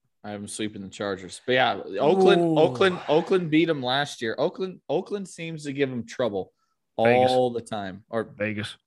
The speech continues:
Speaker 1: my bad.
Speaker 2: Vegas.
Speaker 1: Excuse me. Vegas.
Speaker 2: No, it's
Speaker 1: Man.
Speaker 2: all right. I get, I s-, sometimes I still say the San Diego Superchargers. So what you
Speaker 1: Yes,
Speaker 2: gonna do?
Speaker 1: but yes,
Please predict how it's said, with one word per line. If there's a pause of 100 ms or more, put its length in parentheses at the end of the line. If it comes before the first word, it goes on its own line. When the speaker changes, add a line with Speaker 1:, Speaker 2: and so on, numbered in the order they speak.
(140)
Speaker 1:
my
bad. (120)
Speaker 2:
Vegas.
Speaker 1:
Excuse
me. (300)
Vegas.
Speaker 2:
No,
it's
Speaker 1:
Man.
Speaker 2:
all
right.
I
get, (220)
I
s-,
sometimes
I
still
say
the
San
Diego
Superchargers.
So
what
you
Speaker 1:
Yes,
Speaker 2:
gonna
do?
Speaker 1:
but
yes,